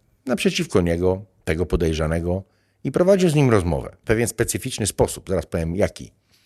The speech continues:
W takim dużej, uproszczonej wersji. E,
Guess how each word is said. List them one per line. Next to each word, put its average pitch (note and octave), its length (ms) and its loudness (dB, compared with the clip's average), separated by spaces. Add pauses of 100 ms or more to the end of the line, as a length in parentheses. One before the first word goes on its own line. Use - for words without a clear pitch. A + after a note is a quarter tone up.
(220)
W - 40 -20
takim E2+ 280 -2
dużej, F2+ 260 2
uproszczonej F2 520 0
wersji. C#2 380 -8 (580)
E, F#3+ 360 2